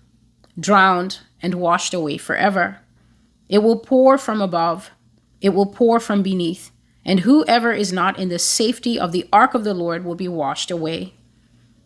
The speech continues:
A terrible storm is coming to the whole earth, as it was in the days of Noah. The same terror, the same overwhelming feeling of drowning, the same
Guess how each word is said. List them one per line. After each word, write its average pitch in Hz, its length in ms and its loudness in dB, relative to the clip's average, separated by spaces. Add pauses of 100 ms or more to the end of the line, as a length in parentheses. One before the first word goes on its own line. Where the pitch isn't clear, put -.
(160)
A - 80 -2
terrible 233 480 2
storm 190 400 -2
is 170 100 -6
coming 185 280 -6
to 190 120 -6
the 165 100 -4
whole 175 240 -4
earth, 170 400 -8 (680)
as 190 180 0
it 180 120 0
was 185 420 0
in 185 100 -4
the 175 80 -2
days 170 320 -2
of 165 100 -6
Noah. 156 500 -4 (800)
The 180 100 -4
same 202 400 0
terror, 175 480 -2 (680)
the 180 80 0
same 220 340 0
overwhelming 185 640 0
feeling 165 480 -6
of 170 220 -8
drowning, 170 560 -2 (720)
the 185 80 2
same 208 320 2